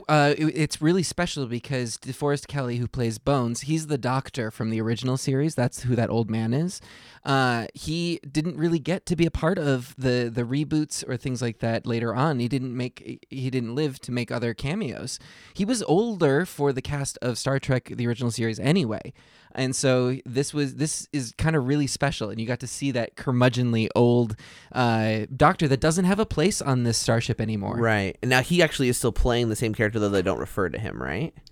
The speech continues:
Speaker 1: I think so. I think that's the idea, 'cause they even say, like, he's a hundred and seventy something.
Speaker 2: Yeah, yeah, yeah.
Speaker 1: Yeah, that's the, the implication. But I don't know if they had the rights to those characters at the time, so they couldn't directly reference.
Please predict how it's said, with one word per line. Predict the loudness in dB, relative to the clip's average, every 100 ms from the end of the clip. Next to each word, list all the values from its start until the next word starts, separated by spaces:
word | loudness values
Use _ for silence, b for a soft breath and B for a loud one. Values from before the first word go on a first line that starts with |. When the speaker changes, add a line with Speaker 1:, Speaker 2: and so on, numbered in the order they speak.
| b b
Speaker 1:
I | -2
think | -2 -4 0 0 0
so. | -2 -2
I | 0
think | 0 4
that's | 2 2
the | 2
idea, | 2 4 2
'cause | 2 2
they | 2
even | 2 0
say, | 0
like, | 0
he's | 2 2
a | 4
hundred | 6 8 8
and | 6
seventy | 4 0 0 -4
something. | -2 6
Speaker 2:
Yeah, | 8 10
yeah, | 8 8 6
yeah. | 6 6
Speaker 1:
Yeah, | 6
that's | 6 2 2
the, | 0 0
the | -2 -4 -2
implication. | -2 -4 -2 -4 -2 -4 -4 B B B
But | 4
I |
don't | 6 6
know |
if | 4
they | 4
had | 4 4
the | 2
rights | 4 4 2 -4 -4
to | -2
those | -2 -2
characters | -2 -2 -2 -6
at | -4
the | -6
time, | -6 -8
so | -6
they | -6
couldn't | -2 -4 -2
directly | -2 -2 -2 -4 -4
reference. | -4 -6 -6 -12 -12 -14